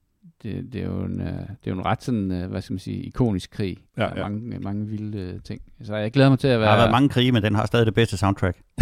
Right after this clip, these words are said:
Speaker 1: Ja, det har den.
Speaker 2: <laughs>
Speaker 1: Uden tvivl. Uden tvivl.
Speaker 2: Yes.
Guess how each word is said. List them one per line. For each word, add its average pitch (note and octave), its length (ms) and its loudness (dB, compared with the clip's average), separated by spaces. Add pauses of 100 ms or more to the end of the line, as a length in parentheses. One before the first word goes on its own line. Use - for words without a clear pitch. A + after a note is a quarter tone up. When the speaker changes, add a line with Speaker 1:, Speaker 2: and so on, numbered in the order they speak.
Speaker 1:
Ja, A#2 120 6 (440)
det C3 240 2
har G#2 180 6
den. G2+ 120 -2 (240)
Speaker 2:
<laughs> - 140 -4
Speaker 1:
Uden A#2 220 10
tvivl. G#2+ 320 2 (300)
Uden A#2+ 120 4
tvivl. G#2+ 320 0 (1500)
Speaker 2:
Yes. - 460 -4